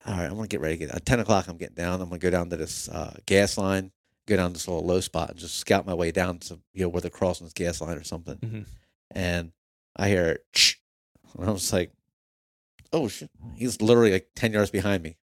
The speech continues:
Speaker 1: and I'm like, "Come from, like, how did you make
Speaker 2: Right.
Speaker 1: it?" Like, he made it a hundred yards where he crossed the road, and he crossed that road with that big rub I, I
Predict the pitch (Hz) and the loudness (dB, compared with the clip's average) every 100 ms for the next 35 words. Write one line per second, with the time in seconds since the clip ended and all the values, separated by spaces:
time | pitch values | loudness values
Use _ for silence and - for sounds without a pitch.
0 | - 120 104 - _ _ _ - 170 - | -2 4 4 2 _ _ _ -2 -2 -2
1 | 80 85 127 147 131 147 110 123 117 120 | -8 -2 2 2 0 -4 2 4 6 4
2 | - - _ 110 110 - - 135 156 165 | 2 -10 _ 4 4 2 0 4 8 8
3 | 120 139 107 120 117 - 95 - 107 98 | 8 6 6 6 6 4 0 4 4 4
4 | 101 98 90 85 98 101 - 120 - 98 | 2 4 4 0 -4 -2 4 4 4 6
5 | 113 110 95 - 107 92 104 104 107 | 6 6 4 4 2 6 6 6 4